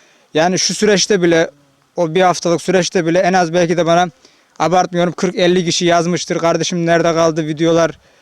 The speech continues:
başına bir iş mi geldi, ne oldu?" falan gibilerinden bir sürü mesaj aldım. Bu bile beni çok fazlasıyla onure ediyor arkadaşlar. Yine geçen gün yanılmıyorsam Almanya'dan bizim burada arkadaşlar bizim bir abiyle bir abla geldi mesela.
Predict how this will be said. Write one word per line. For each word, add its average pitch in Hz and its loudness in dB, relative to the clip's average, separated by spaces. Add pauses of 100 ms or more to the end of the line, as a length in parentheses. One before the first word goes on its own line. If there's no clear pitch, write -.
(160)
başına 160 0
bir 170 2
iş 165 0
mi 160 -4
geldi, 160 0
ne 156 0
oldu?" 165 0
falan 170 0
gibilerinden 160 -2
bir 214 2
sürü 175 -2
mesaj 185 -2
aldım. 156 -2
Bu 185 0
bile 180 0
beni 175 0
çok 185 -4
fazlasıyla 175 0 (540)
onure 196 2
ediyor 185 2
arkadaşlar. 165 0 (360)
Yine 190 0
geçen 196 0
gün 196 -6 (540)
yanılmıyorsam 185 0
Almanya'dan 180 0 (680)
bizim 160 -4
burada 175 4
arkadaşlar 165 0 (640)
bizim 180 -2
bir 180 4
abiyle 180 0
bir 180 2
abla 185 0
geldi 156 0
mesela. 147 -2